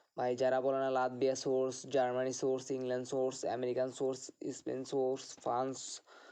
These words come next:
সোর্স, এরকম সোর্সের কথা যারা বলে তারাই হচ্ছে ভাই ফ্রড, ফ্রড, প্রতারক, বাটপার। কখনো ভাই ফ্রড, প্রতা-, প্রতারক, বাটপারে খপ্পর বা ওদের পাল্লায় পড়বেন না। দেখেন ভাই তিন চারশো ওভার্সের গেম যদি রেগুলার ওই উইন হইতো তাহলে ওখানে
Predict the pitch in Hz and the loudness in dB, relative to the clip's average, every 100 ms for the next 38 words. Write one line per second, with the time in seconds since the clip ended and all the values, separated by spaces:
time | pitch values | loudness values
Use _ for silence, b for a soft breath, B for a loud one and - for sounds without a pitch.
0 | B _ - 143 139 135 127 - 135 131 | B _ -2 0 2 0 -4 -2 0 2
1 | 143 135 - 151 147 180 170 170 147 135 | 0 -2 -2 0 0 0 0 0 2 4
2 | 127 120 127 135 127 139 147 143 156 156 | 2 2 0 2 2 4 0 0 0 0
3 | - - _ - 135 131 135 _ _ _ | -6 -20 _ -2 2 2 0 _ _ _
4 | - B B B - - - 135 139 139 | -20 B B B -18 -2 2 4 4 0
5 | - - 143 139 131 131 131 135 131 131 | -6 -2 0 2 4 4 2 2 2 0
6 | - - - - 139 139 135 135 135 127 | -8 -8 -8 -6 -2 0 0 -2 0 2
7 | 131 - 139 135 139 131 127 139 139 135 | 0 -4 -2 0 0 0 -2 -2 2 2
8 | 131 127 127 - 127 131 123 - B B | 2 2 0 2 2 4 2 -4 B B
9 | B B _ - - - 135 139 196 262 | B B _ -12 -8 0 2 2 0 -6
10 | - - 120 127 117 127 123 120 123 120 | -12 -6 -2 0 2 2 2 2 2 0
11 | 117 117 117 120 123 113 113 135 127 135 | 0 -4 -4 -6 -4 -4 -4 -4 -2 -2
12 | 143 139 135 143 135 131 135 135 131 135 | 0 0 0 0 0 0 0 2 2 2
13 | 131 123 127 127 110 139 139 143 143 131 | 2 2 0 0 -2 -2 0 0 0 0
14 | 123 131 139 147 | 2 0 0 -4